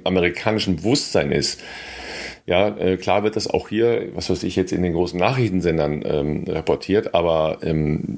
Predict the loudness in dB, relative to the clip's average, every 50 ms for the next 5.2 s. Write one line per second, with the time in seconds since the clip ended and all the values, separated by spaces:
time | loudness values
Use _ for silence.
0 | -10 -10 -4 0 0 2 2 0 0 0 0 0 0 -2 -4 0 2 2 2 2
1 | 0 -2 0 2 2 2 2 0 -2 -2 0 2 0 0 0 0 0 0 0 0
2 | 0 2 2 2 2 0 -2 0 2 2 2 2 2 0 0 0 -2 0 2 2
3 | 2 2 2 2 2 0 0 0 0 -2 -2 -4 -6 0 2 4 4 4 2 0
4 | -2 -2 0 2 2 2 2 2 2 2 2 2 0 -2 -4 -6 -2 0 2 2
5 | 2 2 0